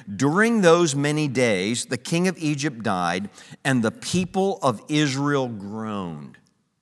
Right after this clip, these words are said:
They didn't only groan, it goes on to say, "Because of their slavery, they also cried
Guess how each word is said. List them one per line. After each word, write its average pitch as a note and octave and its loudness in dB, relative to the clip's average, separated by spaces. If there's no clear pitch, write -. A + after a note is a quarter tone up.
They G#2+ -8
didn't A#2+ 0
only G#2+ -2
groan, C3 2
it B2+ -2
goes B2+ 0
on D3 2
to D3 0
say, A2+ -2
"Because E3+ 2
of A#3 0
their E3 2
slavery, A2+ 0
they C#3+ 2
also C#3+ 0
cried D#3 -4